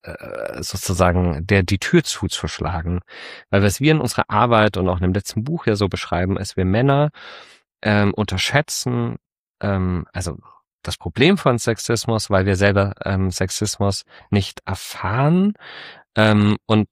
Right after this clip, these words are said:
daraus, ähm, kann man einen Vorwurf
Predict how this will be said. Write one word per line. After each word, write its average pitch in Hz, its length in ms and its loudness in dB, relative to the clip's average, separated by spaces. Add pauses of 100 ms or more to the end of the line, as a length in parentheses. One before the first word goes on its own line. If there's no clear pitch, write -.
(300)
daraus, 110 500 2 (960)
ähm, 104 480 0 (380)
kann 104 240 -2
man 147 160 4
einen 151 80 0
Vorwurf 151 560 -4